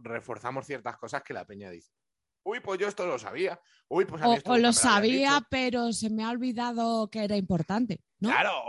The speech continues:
Speaker 1: o, o, o lo he sabido con mis cuarenta y cinco años. Pues me alegro de que me lo hubiera, me hubiera gustado que me lo dijeran con diecisiete, ¿sabes?
Speaker 2: Pues sí,
Speaker 1: Porque
Speaker 2: sí,
Speaker 1: eso
Speaker 2: sí.
Speaker 1: pasa, pues no habrá gente, y la típica gente que se divorcia y luego descubre la vida y dice, "Coño, que correr será esto", por ejemplo, ¿sabes?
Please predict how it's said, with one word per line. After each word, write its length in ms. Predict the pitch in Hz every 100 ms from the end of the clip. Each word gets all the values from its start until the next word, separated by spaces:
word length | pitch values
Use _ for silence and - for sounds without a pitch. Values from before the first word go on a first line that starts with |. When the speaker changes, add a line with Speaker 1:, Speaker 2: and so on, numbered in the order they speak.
| 233 214
Speaker 1:
o, 40 | 127
o, 480 | 123 120 117 113 120
o 80 | 123
lo 180 | 127 135
he 60 | 147
sabido 480 | 160 156 160 170
con 180 | 175 175
mis 140 | 170 -
cuarenta 320 | 151 143 135
y 60 |
cinco 240 | 117 165 151
años. 260 | 147 151 92
Pues 160 | - 101
me 120 | 113
alegro 420 | 110 113 139 170
de 100 | 170
que 80 | 156
me 140 | 156
lo 100 | 151
hubiera, 240 | 143 139 139
me 160 | 135
hubiera 220 | 135 143 160
gustado 300 | 165 160 160
que 40 |
me 80 | 156
lo 80 | 175
dijeran 340 | - 185 151
con 140 | 135
diecisiete, 560 | 135 131 120 - 160 110 _
¿sabes? 380 | - 165 110 -
Speaker 2:
Pues 160 | 175
sí, 340 | 147 - 156 147
Speaker 1:
Porque 240 | - - 208
Speaker 2:
sí, 100 | 175
Speaker 1:
eso 80 |
Speaker 2:
sí. 60 | 190
Speaker 1:
pasa, 500 | 101 - 131 143 120
pues 140 | 95 101
no 100 | 113
habrá 220 | 123 135
gente, 320 | 143 135 135
y 160 | 120 113
la 220 | 110 104
típica 320 | 123 131 123
gente 200 | 120 117
que 100 | 107
se 120 | 107 117
divorcia 500 | 107 123 - 120 110
y 60 |
luego 200 | 110 110
descubre 400 | 107 107 123 110
la 120 | 107
vida 280 | 101 123 110
y 40 | 107
dice, 220 | 107 95
"Coño, 380 | 90 90 131 147
que 320 | 107 98 101
correr 280 | 101 101 117
será 240 | - 113
esto", 260 | 127 - 107
por 140 | 92
ejemplo, 340 | 87 156 170 98
¿sabes? 260 | 120 180